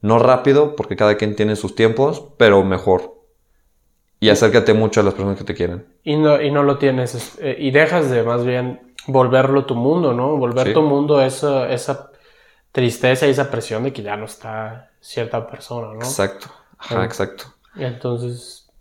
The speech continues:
Speaker 2: bien dicho por Franco y bien dicho por ti, o sea,
Speaker 1: Sí,
Speaker 2: creo que
Speaker 1: sí.
Speaker 2: es muy buena filosofía, porque,
Speaker 1: Sí, claro.
Speaker 2: eh, al final, em, creo que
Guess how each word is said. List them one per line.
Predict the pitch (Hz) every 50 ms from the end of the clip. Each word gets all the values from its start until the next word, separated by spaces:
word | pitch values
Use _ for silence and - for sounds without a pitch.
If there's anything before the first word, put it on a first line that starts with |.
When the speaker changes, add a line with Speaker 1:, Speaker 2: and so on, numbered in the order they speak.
| _ _ _
Speaker 2:
bien | 147 147 175 185
dicho | 180 190 170 196 151
por | 139 123
Franco | - 147 147 156 156 175
y | 151
bien | 139 143 139
dicho | 135 135 - 127 -
por | 120 113 113
ti, | - 135
o | 135
sea, | 120 120 117
Speaker 1:
Sí, | 120 120 -
Speaker 2:
creo | - 147 -
que | - 170 143
Speaker 1:
sí. | 143
Speaker 2:
es | 156
muy | 160 165
buena | 156 151 147 143 139 127
filosofía, | 127 120 123 120 - 120 120 - 180 190 165 131
porque, | - 135 120 - 123
Speaker 1:
Sí, | 120
claro. | 117 127 131 123 110 107 - - - _ _ _ _ _ _
Speaker 2:
eh, | - 120 120 117 117 117 117 117 113 117 117 - - - _ _ _ _ _
al | - 127 123 127
final, | - 127 131 131 135 143 147 147 143 139 143 - - - _ _ _ _ _ _ _ _ _ _ _ _ _ _ _ _ _ _ -
em, | - - 127 127 123 117 117 117 117 117 117 117 117 117 117 117 _ _ _ _ _ _ _ _ _ _ _ _ _ _ _ _ _ _ _ _ _ _ -
creo | - 143 143 143
que | 156 156 147 147 143 143 - - - -